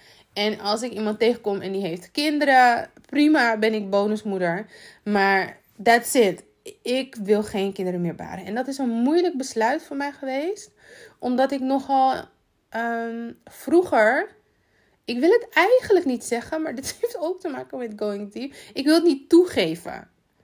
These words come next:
Maar ik was eigenlijk wel een people pleaser. Tot bepaalde hoogte. En zeker in mijn relaties. Tot op, zeg maar, voor de lieve vrede. Of weet je wel, of dat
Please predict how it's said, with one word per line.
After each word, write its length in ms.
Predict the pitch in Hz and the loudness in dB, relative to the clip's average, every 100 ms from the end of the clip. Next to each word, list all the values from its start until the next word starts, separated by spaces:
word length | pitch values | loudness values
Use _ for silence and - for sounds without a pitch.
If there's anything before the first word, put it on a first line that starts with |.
| _ _ - - | _ _ -16 -4
Maar 520 | 233 240 247 240 - _ _ _ | 2 4 4 2 -8 _ _ _
ik 180 | 262 247 | -8 0
was 340 | 247 254 - | 2 2 -2
eigenlijk 460 | 240 262 294 269 233 | -2 0 -2 -2 0
wel 380 | 226 220 - | 2 2 -2
een 120 | 214 214 | -6 -6
people 320 | 254 240 190 | -6 -6 -6
pleaser. 760 | - 160 165 170 160 214 349 - _ _ _ _ _ | -8 -10 -10 -10 -8 -8 -10 -12 _ _ _ _ _
Tot 220 | - 185 | -10 -8
bepaalde 420 | 180 175 170 165 | -10 -8 -8 -6
hoogte. 640 | 170 165 165 - - 175 311 _ _ _ _ - | -4 -4 -4 -6 -14 -12 -14 _ _ _ _ -8
En 140 | 214 | -6
zeker 400 | 208 226 240 - | 0 0 0 -4
in 100 | 196 | -4
mijn 120 | 190 | -2
relaties. 800 | 170 170 175 175 - 165 170 - _ - - _ _ | -2 -2 -2 -4 -12 -18 -18 -20 _ -20 -20 _ _
Tot 180 | 240 247 | 0 2
op, 240 | 240 - _ | 2 -2 _
zeg 220 | - 254 | -10 -8
maar, 440 | 247 208 202 202 - _ _ _ _ _ _ | -2 2 0 -2 -12 _ _ _ _ _ _
voor 180 | - 247 | -2 0
de 60 | |
lieve 260 | 226 240 269 | 0 0 -4
vrede. 880 | - 220 202 208 208 185 185 180 175 | -4 -2 2 2 4 4 6 4 0
Of 120 | 208 | -6
weet 260 | 208 226 277 | -6 -2 0
je 60 | 311 | 2
wel, 180 | 285 | 2
of 260 | - 233 - | 4 0 2
dat 280 | 208 208 | 0 0